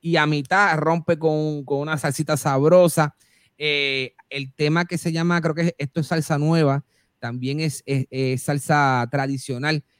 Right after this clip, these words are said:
Estás, lo que, lo que tú quieres llevar es ese, esa salsa tradicional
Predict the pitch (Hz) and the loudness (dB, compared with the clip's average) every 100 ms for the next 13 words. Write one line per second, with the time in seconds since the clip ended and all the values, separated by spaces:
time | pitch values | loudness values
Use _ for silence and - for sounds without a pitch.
0 | _ _ - 147 - - 196 247 - - | _ _ -2 -2 -4 -2 0 0 -2 -12
1 | _ _ _ _ _ _ _ _ _ _ | _ _ _ _ _ _ _ _ _ _
2 | 165 165 170 151 165 160 151 208 170 214 | 0 2 2 -2 -2 -4 -6 -10 -4 -2
3 | 202 175 175 143 139 151 185 190 - 160 | 0 4 4 4 2 2 2 0 -4 -10
4 | 190 180 - 185 190 175 170 165 - 151 | -10 -10 -10 -8 -6 -4 -2 -2 -2 0
5 | 180 254 | 2 2